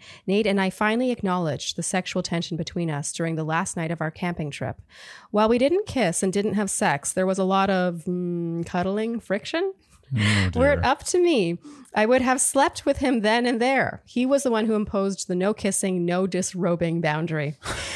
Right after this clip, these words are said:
Speaker 1: But let's be real, if I were his girlfriend, I would one hundred percent consider that cheating.
Speaker 2: Mm-hmm.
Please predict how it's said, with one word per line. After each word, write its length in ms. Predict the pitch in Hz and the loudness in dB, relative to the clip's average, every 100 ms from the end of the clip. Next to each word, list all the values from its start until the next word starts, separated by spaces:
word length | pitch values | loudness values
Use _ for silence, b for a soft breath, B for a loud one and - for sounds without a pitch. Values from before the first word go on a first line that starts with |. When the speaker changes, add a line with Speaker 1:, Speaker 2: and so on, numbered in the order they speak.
| B B - | B B -2
Speaker 1:
But 120 | 220 | 2
let's 200 | 247 262 | 2 2
be 120 | 262 | 0
real, 340 | 233 208 190 196 | 2 4 4 2
if 140 | 214 - | 0 0
I 160 | 220 | 2
were 100 | 226 | 2
his 140 | 214 214 | 0 2
girlfriend, 460 | 208 208 214 202 - | 2 2 2 0 0
I 140 | 196 | 0
would 180 | 196 196 | 2 2
one 200 | 190 202 | 2 0
hundred 500 | 196 240 254 240 214 | 0 2 2 0 0
percent 400 | 202 - 196 - | -2 0 -2 -2
consider 500 | - 175 - 185 165 | -4 -2 0 0 0
that 260 | 160 156 143 | 0 0 -2
cheating. 400 | - 165 151 - - _ _ _ _ 147 | -4 -4 -4 -8 -12 _ _ _ _ 0
Speaker 2:
Mm-hmm. 240 | 98 | 2